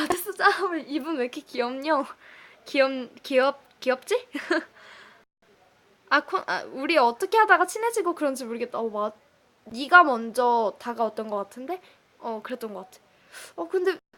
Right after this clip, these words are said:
정확하게 언제부터 어떻게 친해졌는지는 잘 기억이 안 난다, 그지? 원래 그런 거야. 친해지고 나면 어떻게 친해졌는지 기억이 안 나잖아. 오, 핸드폰이 따뜻해졌어요, 여러분.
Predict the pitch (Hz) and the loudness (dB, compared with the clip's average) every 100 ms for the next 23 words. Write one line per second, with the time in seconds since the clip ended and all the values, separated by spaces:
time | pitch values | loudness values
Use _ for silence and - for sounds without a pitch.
0 | - - 285 349 370 427 320 247 254 359 | -12 -2 8 8 8 4 4 2 0 0
1 | 339 - 320 247 226 339 381 330 - 403 | 0 0 2 2 0 -2 0 0 -2 -6
2 | 415 427 339 285 262 254 247 254 294 226 | -2 0 0 -4 -8 -8 -2 0 0 -4
3 | 202 208 220 - - _ _ _ _ _ | -8 -12 -14 -18 -20 _ _ _ _ _
4 | _ _ _ 247 247 339 403 339 311 302 | _ _ _ 2 4 4 0 0 2 0
5 | 330 - 392 392 311 262 233 202 202 - | -4 -4 -2 0 0 2 0 -2 -8 -8
6 | 320 349 320 269 240 - 247 240 208 208 | -6 -4 -2 -4 -6 -6 -6 -4 -8 -10
7 | 208 214 226 _ _ _ _ _ _ _ | -14 -16 -20 _ _ _ _ _ _ _
8 | _ _ _ _ _ _ 220 _ _ _ | _ _ _ _ _ _ _ _ _ _
9 | _ 247 - _ _ _ - - 294 349 | _ -20 -20 _ _ _ -16 -4 0 4
10 | 370 311 370 427 440 494 370 - - - | 4 4 0 -2 0 2 0 -2 -20 -20
11 | - _ - 466 539 605 523 480 427 - | -20 _ 0 4 6 6 6 2 2 2
12 | 415 494 440 320 330 554 311 | 4 6 6 4 2 0 -2